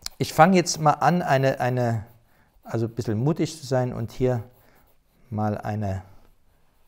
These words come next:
Linie, die zu dem, zu dem Geäst führt. So, man kann auch mal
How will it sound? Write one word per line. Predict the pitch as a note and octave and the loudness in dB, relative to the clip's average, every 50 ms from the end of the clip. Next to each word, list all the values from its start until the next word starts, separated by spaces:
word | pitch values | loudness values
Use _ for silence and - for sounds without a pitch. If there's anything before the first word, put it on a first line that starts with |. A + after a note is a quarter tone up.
| _ _ _ _ _ _ _ _ _ _ _ _ _ _ _ _ _ _ _ _ _ _ _ _ _ _ _ _ _ - | _ _ _ _ _ _ _ _ _ _ _ _ _ _ _ _ _ _ _ _ _ _ _ _ _ _ _ _ _ -8
Linie, | A2+ A#2 B2+ B2+ A#2+ | -4 -4 -2 -2 -2
die | A2+ - A2 G2+ | -2 -4 -6 -8
zu | - - G#2+ G2+ | -6 -8 -8 -6
dem, | A2 G#2 G2 F#2+ F#2+ F#2+ G2 - - _ | -4 -4 -4 -6 -6 -8 -12 -16 -20 _
zu | - - | -16 -10
dem | G2 G2+ G2 G2 | -8 -6 -6 -6
Geäst | F#2+ - - - - - - - | -6 -8 -10 -10 -10 -10 -12 -14
führt. | - - - A#1+ - - - - - - - _ _ _ - - - - - _ _ _ _ _ | -14 -12 -12 -12 -12 -14 -20 -20 -20 -20 -20 _ _ _ -20 -20 -20 -20 -20 _ _ _ _ _
So, | - - D3 C#3 | -2 2 4 4
man | B2 A#2 B2 - | 4 4 0 4
kann | - D3+ F3 - | 6 6 6 8
auch | D#3+ D#3 - - | 6 6 6 6
mal | C3+ C#3 C3 B2+ C3 - - | 6 6 6 6 4 0 -6